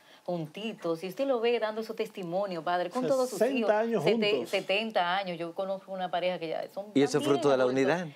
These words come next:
Speaker 1: qué
Speaker 2: Sí.
Speaker 1: fruto así tan
Speaker 2: Sí, sí,
Speaker 1: grande,
Speaker 2: sí,
Speaker 1: qué
Speaker 2: sí,
Speaker 1: bonito.
Speaker 2: sí, sí, sí. Y yo creo que lo podemos lograr todos desde
Speaker 1: Su
Speaker 2: nuestro,
Speaker 1: perseverancia.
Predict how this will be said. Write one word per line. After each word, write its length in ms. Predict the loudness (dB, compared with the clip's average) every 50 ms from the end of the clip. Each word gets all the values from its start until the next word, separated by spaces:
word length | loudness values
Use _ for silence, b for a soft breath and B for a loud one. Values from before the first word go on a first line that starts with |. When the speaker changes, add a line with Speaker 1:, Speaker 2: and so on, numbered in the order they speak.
| -8 -4
Speaker 1:
qué 120 | -2 0 2
Speaker 2:
Sí. 100 | 0 0
Speaker 1:
fruto 380 | -2 -4 -6 -6 -4 -2 -2
así 280 | -2 -2 -4 -8 -8 -4
tan 140 | -2 -2 -2
Speaker 2:
Sí, 60 | 0
sí, 60 | -2
Speaker 1:
grande, 340 | -2 -2 -4 -4 -6 -8 -8 -6
Speaker 2:
sí, 40 |
Speaker 1:
qué 60 | -4 -2
Speaker 2:
sí, 60 | -2
Speaker 1:
bonito. 480 | -2 -2 -2 -4 -8 -8 -10 -12 -12
Speaker 2:
sí, 160 | -12 -14 -16 -16
sí, 20 | -16 -14 -14 -14
sí. 80 | -14 -16 B B B B B -6
Y 80 | -2 2
yo 120 | 2 2 4
creo 200 | 2 2 2 2
que 100 | 2 2
lo 140 | 2 2 0
podemos 340 | 0 0 0 0 -2 -2
lograr 380 | -2 -2 0 0 0 -2 -2 -4
todos 420 | -6 -4 -4 -4 -4 -6 -6 -8
desde 160 | -10 -12 -10 -8
Speaker 1:
Su 80 | -8 -8 -6 -6 -4 0
Speaker 2:
nuestro, 40 |
Speaker 1:
perseverancia. 800 | 0 0 2 2 2 2 2 2 2 0 0 -2 -4 -8 -10 -10